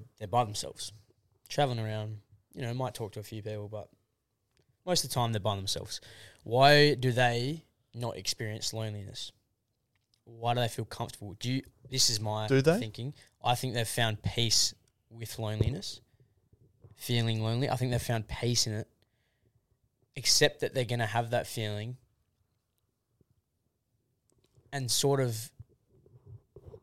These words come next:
Speaker 1: I don't know, find comfort in it.
Speaker 2: All right, well then, when we put out the Instagram story today asking people to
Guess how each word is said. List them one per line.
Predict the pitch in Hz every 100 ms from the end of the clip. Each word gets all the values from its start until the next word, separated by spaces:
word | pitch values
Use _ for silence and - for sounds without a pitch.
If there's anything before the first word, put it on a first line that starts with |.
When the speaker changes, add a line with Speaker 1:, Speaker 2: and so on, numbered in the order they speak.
| - _ _ _ _ _
Speaker 1:
I | 160
don't | 196
know, | 120
find | 107 - 143 127
comfort | - 139 135 -
in | 208
it. | 311 - - _ _ _
Speaker 2:
All | -
right, | 135 110
well | 139
then, | 123 123 123 - 58 - _ _ _ _ _ _ _ _ _ _ _
when | - 117
we | 117
put | - 135
out | 120 -
the | 113 110 107 107 85
Instagram | 107 - 107 104 101 101 101
story | - 110 101
today | - 107 101
asking | 101 101 - 107
people | 107 107
to | 107